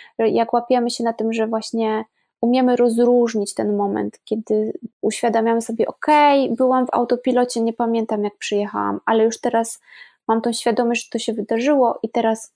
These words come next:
mogę robić rzeczy bardziej świadomie”. Ale zdecydowanie, tak powiedziałaś, to jest takie szczotkowanie właśnie naszego umysłu.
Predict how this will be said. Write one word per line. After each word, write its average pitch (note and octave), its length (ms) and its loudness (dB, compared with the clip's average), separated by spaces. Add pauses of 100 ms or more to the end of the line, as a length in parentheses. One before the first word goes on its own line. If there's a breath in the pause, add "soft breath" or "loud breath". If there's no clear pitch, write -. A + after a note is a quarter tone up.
mogę G#3+ 260 -2
robić G#3+ 300 -4
rzeczy - 220 -18
bardziej G3+ 280 -6
świadomie”. - 500 -12 (1000 loud breath)
Ale C4+ 220 6
zdecydowanie, B3 580 0
tak - 160 -4
powiedziałaś, G#3 400 2
to A#3+ 100 0
jest A3+ 200 0
takie A3 380 -4 (380 loud breath)
szczotkowanie A3 680 -2
właśnie G#3 440 -4
naszego - 400 -6
umysłu. G#3 520 -6